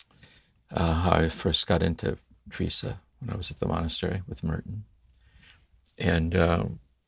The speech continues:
when I was going to him for spiritual direction, he led me first, Saint John of the Cross first. I was just drawn to that first for some reason, and, and con-, continue to be Teresa to all these people. And, um,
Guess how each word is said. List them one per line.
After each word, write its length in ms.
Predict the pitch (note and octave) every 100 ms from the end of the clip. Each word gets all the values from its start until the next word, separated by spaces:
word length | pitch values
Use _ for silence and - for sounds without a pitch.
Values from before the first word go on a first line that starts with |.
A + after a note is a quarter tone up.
| _ _ _ - - - - - -
when 100 | A#2
I 40 | F#2+
was 100 | E2
going 160 | G#2
to 60 | G2+
him 100 | E2+
for 80 | D#2+
spiritual 420 | - F#2+ - E2
direction, 680 | F2 E2 E2 - - E2 E2 -
he 280 | - F2 -
led 260 | G2 A2+
me 100 | G#2
first, 380 | E2+ G#2 F#2 - - -
Saint 500 | - - - - A2
John 200 | F#2 F2
of 80 | E2+
the 80 | E2
Cross 560 | - E2+ E2 - - - _
first. 420 | - F#2 E2 -
I 40 |
was 100 | E2
just 260 | - - -
drawn 220 | E2 E2+
to 60 | D#2+
that 160 | E2+
first 240 | - E2+ -
for 120 | -
some 280 | - F#2+ F2+
reason, 360 | E2+ - -
and, 140 | F2 F#2 - _ _ _ _
and 140 | - F#2
con-, 360 | D#2+ D#2 - -
continue 460 | - F2+ F#2+ F#2+ E2+
to 100 | D#2
be 160 | E2+
Teresa 400 | E2+ G2 G#2+ -
to 200 | - -
all 140 | - -
these 260 | F#2 - -
people. 420 | - - - F#2+ - _ _ _ _ _ _ - - _ _
And, 300 | G#2+ G2+ G2
um, 340 | F#2+ F#2 -